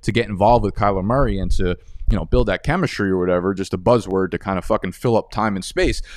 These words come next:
I think it's more practical to look at it from the point of view that Cliff Kingsbury runs a ton of four wide receiver sets, right? So the target distribution, whereas, you know, a lot of teams might run twelve personnel or a lot of teams might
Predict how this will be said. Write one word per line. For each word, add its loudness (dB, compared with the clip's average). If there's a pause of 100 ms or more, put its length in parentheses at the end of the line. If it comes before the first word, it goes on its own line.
(100)
I 2
think 0
it's -2
more 2
practical 0
to 2
look 2
at 6
it 0
from -6
the -2
point 2
of 0
view 6
that 4 (340)
Cliff 0
Kingsbury 2
runs 0
a -2
ton 0
of -2
four 4
wide 4
receiver -2
sets, -2 (280)
right? 2
So 2
the 0
target 2
distribution, 0 (160)
whereas, 4
you 0
know, 2
a 4
lot 4
of -2
teams -4
might 0
run 0
twelve 2
personnel -2
or 4
a 0
lot 4
of -6
teams -2
might 0